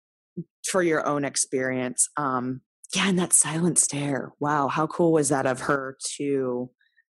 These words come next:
to have that experience and to be able to reflect on herself and kinda say, like, "Oh, shit, like, I completely missed this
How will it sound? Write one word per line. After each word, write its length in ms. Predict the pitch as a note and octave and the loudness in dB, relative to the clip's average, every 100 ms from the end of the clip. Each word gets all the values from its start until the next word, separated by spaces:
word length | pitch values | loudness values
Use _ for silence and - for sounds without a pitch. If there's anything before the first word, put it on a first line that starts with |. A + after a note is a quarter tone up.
| _ _ _ - | _ _ _ -4
to 100 | E3 | -4
have 320 | D3 C#3+ C#3+ | -2 -4 -2
that 180 | D3 B2+ | -4 -4
experience 640 | B2+ - D3 C#3 C3 B2 | -6 -6 -4 -4 -4 -4
and 80 | C#3+ | -4
to 120 | C3+ | -4
be 180 | C#3+ D3+ | -4 0
able 160 | D3+ D3+ | 0 0
to 80 | C#3+ | -2
reflect 400 | C#3 D3 C#3 D#3 | 0 -2 -2 -4
on 100 | C#3+ | -4
herself 420 | C#3 C3+ C3 C3+ | -4 -2 -4 -4
and 140 | C3+ | -8
kinda 200 | C#3 C3 | -6 -6
say, 240 | A#2 - C3+ | -2 -2 -2
like, 140 | A#2+ - | -4 -4
"Oh, 220 | E3 G#3 - | -2 -2 -2
shit, 360 | - D#3+ E3 - A#2+ | -4 -2 -2 -4 -8
like, 140 | B2+ - | -6 -4
I 240 | C#3 C#3 C3+ | -2 -2 -4
completely 460 | - C3+ E3 E3 D3+ | -4 -2 0 0 2
missed 480 | C#3 D3+ - - - | 2 4 2 2 4
this 260 | D3+ - | 6 6